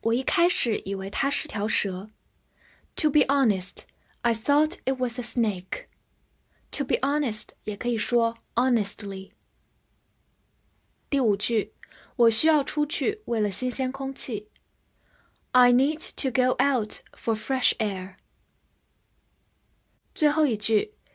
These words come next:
她正感觉很无趣和低落，所以我想安慰她。She's feeling dull and blue, so I want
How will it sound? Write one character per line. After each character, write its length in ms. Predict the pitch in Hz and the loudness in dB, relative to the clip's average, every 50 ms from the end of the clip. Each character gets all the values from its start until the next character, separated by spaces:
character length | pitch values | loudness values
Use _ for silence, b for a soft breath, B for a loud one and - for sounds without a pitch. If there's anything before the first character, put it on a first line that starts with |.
| _ _ _ - | _ _ _ -4
她 180 | - 320 311 | 0 2 2
正 220 | 311 349 339 311 277 | 4 2 0 2 0
感 240 | 233 196 185 190 | 0 0 0 -2
觉 280 | 180 - 196 196 202 202 | -2 0 0 0 0 -2
很 240 | - - - 208 202 | -4 -4 -2 -2 0
无 140 | 202 214 214 | 0 -2 -2
趣 340 | - - - 302 240 - | -2 0 0 0 0 -2
和 220 | - - - 202 190 | -4 -6 -6 -6 -4
低 240 | 190 - 262 269 277 | -4 -2 -4 -2 -2
落， 320 | 277 277 247 - - _ B B B B B B | 0 0 0 -2 -2 _ B B B B B B
所 180 | - - 285 302 | -6 0 2 2
以 60 | 320 | 4
我 180 | 311 262 285 | 4 2 2
想 260 | 294 - 294 214 - - | 0 0 -2 -4 -6 -4
安 180 | - 247 262 277 | -4 -4 -4 -2
慰 160 | 302 302 262 | -2 -4 -4
她。 400 | 226 - - 202 202 208 214 214 _ _ _ _ _ _ _ _ _ _ _ _ _ _ _ _ _ | -4 -6 -6 -6 -6 -6 -8 -12 _ _ _ _ _ _ _ _ _ _ _ _ _ _ _ _ _
She's 320 | - - - 247 233 226 - | -2 0 2 2 2 2 0
feeling 600 | - - - 311 320 311 277 220 190 185 202 196 - | -2 0 0 2 4 4 2 2 0 0 -4 -6 -2
dull 440 | - 220 220 226 233 240 247 277 - - | -2 -2 0 0 -2 -2 -4 -6 -6 -6
and 260 | 254 254 262 269 269 | -4 -4 -4 -4 -6
blue, 500 | - 285 269 269 247 196 180 180 180 180 _ _ _ _ _ _ _ _ | -4 -4 0 0 0 0 -2 -4 -6 -10 _ _ _ _ _ _ _ _
so 280 | - - - 220 208 | -8 -2 0 2 2
I 80 | 208 196 | 2 2
want 460 | 190 185 185 202 208 233 247 240 - | 2 2 2 2 2 0 0 -4 -6